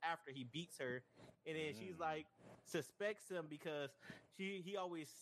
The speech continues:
Speaker 1: mentions how she's cute or something. He, he's like, "You like me, don't you?" He's like, "Nah."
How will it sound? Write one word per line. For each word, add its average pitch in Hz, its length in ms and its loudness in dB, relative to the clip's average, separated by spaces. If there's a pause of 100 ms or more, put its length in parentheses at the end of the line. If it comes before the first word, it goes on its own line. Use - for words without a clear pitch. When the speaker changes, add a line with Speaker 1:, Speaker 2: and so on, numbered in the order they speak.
Speaker 1:
mentions 160 400 0
how 143 120 6
she's 135 220 -4
cute 190 280 -2
or 156 80 0
something. 151 340 2
He, 165 240 -2
he's 170 160 2
like, 151 140 4 (260)
"You 240 200 -6
like 381 180 4
me, 185 140 -2
don't 151 280 0
you?" 131 80 -8
He's 139 120 -2
like, 139 180 4 (160)
"Nah." 254 240 4